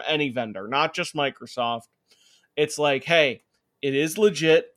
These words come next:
We thank them for bringing it to our attention. Here's what you can do. Um, here's how we're providing support."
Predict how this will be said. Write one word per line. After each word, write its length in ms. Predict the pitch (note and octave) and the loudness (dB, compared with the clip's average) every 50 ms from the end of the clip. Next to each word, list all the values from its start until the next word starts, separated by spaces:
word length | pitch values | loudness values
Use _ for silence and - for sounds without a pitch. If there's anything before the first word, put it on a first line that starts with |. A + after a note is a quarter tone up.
| _ _ | _ _
We 140 | - B2 A#2+ | -12 -12 -6
thank 300 | - C#3+ C#3+ C#3+ C#3 - | -2 0 0 0 0 -2
them 180 | D#3+ D#3 D3+ | -4 -4 -4
for 140 | C#3+ - D#3 | -4 -6 -4
bringing 340 | C3+ C3+ D3+ D3 D3 D3 D3+ | -2 0 0 2 2 0 0
it 120 | D3+ D3 | -2 -4
to 180 | - - D3 C#3+ | -4 -4 -2 0
our 160 | C#3 C3+ C#3 | 0 0 -2
attention. 680 | C#3 C3 - C#3 C3 B2 A#2+ - - B2+ B2 B2 A#2+ A#2 _ _ _ _ _ | -4 -4 -6 -6 -6 -6 -6 -8 -8 -8 -6 -8 -8 -10 _ _ _ _ _
Here's 320 | - - D3 D3 C#3+ B2+ C3 | -12 -8 -6 -6 -6 -6 -6
what 140 | D#3 E3 D#3+ | -6 -6 -6
you 120 | E3+ E3 | -8 -10
can 220 | D3 - F#3+ F#3 E3+ | -8 -6 -6 -6 -4
do. 500 | C3+ D3 C#3+ C3+ B2+ B2 C3+ D#3 E3+ E3 - _ _ _ _ _ _ _ _ | -2 0 2 2 2 0 -2 -4 -8 -12 -16 _ _ _ _ _ _ _ _
Um, 320 | - B2+ C3 C3 B2+ B2 B2 | -6 -2 -2 -2 -2 -2 -4
here's 360 | A#2+ - D3 D3 D3 C#3+ - | -4 -4 -4 -4 -2 -4 -2
how 160 | - D3 C#3+ C#3 | 0 0 2 2
we're 160 | C#3 C#3 C3+ | 2 0 -4
providing 600 | B2+ - - D3+ C3+ B2 C3+ C3 B2+ B2+ B2 B2 A#2+ | -4 -6 -8 -6 -4 -2 0 0 0 -2 -2 -4 -6
support." 580 | - - C3 - _ - F#3+ F3 D3 - - | -8 -10 -12 -10 _ -2 0 0 0 -2 -4